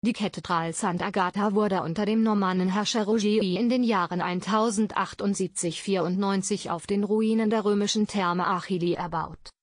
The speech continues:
Der Chorraum mit den drei Apsiden ist aus normannischer Zeit erhalten. Nach schweren erdbebenbedingten Zerstörungen elfhundertdreiundneunzig und letztmals sechzehnhundertdreiundneunzig wurde die Kirche wiederholt neu aufgebaut.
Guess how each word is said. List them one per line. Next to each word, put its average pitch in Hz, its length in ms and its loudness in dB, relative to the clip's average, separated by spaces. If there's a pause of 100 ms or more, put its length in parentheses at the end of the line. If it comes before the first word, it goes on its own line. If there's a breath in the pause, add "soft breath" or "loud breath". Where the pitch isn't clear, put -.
Der 208 100 -2
Chorraum 180 500 0
mit 202 160 -2
den 220 140 4
drei 196 320 0
Apsiden 185 480 -2
ist - 180 -6
aus 190 220 -2
normannischer 190 560 0
Zeit 208 300 -4
erhalten. 156 680 -4 (400)
Nach 208 180 2
schweren 190 420 -2
erdbebenbedingten 190 1000 0
Zerstörungen 180 680 -2
elfhundertdreiundneunzig 214 1500 0
und 226 120 0
letztmals 202 600 -4
sechzehnhundertdreiundneunzig 208 1700 0
wurde 190 260 0
die 220 120 -2
Kirche 233 440 -2
wiederholt 185 480 0
neu 175 300 -2
aufgebaut. 170 680 -4